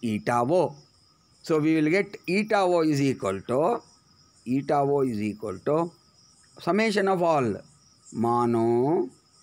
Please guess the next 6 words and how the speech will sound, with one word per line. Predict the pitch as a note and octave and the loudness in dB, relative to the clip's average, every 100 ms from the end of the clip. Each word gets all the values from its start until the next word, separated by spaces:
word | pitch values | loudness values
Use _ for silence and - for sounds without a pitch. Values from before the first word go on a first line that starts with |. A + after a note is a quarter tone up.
| _ _ _ - | _ _ _ -4
plus | D3+ A3 A3+ - - _ _ _ _ - | 0 0 -2 -8 -20 _ _ _ _ -10
mechanical, | G#2+ G#2+ G#2+ G#2 G#2+ G#2 - A2+ A2+ A#2+ B2+ D#3 F#3 - _ _ _ _ _ _ - | -10 -6 -6 -4 -6 -6 -6 -4 -2 -2 0 0 -2 -6 _ _ _ _ _ _ -12
this | A#2+ A2+ | -10 -6
is | A#2 G#2+ | -6 -4
mono | G#2 G2+ G2 G2 G#2 G2+ A#2 C#3 - - - _ _ _ _ _ _ _ _ | -6 -6 -6 -8 -6 -4 -2 -4 -6 -14 -20 _ _ _ _ _ _ _ _
plus | G3+ A#4 A4+ - | -2 0 -2 -6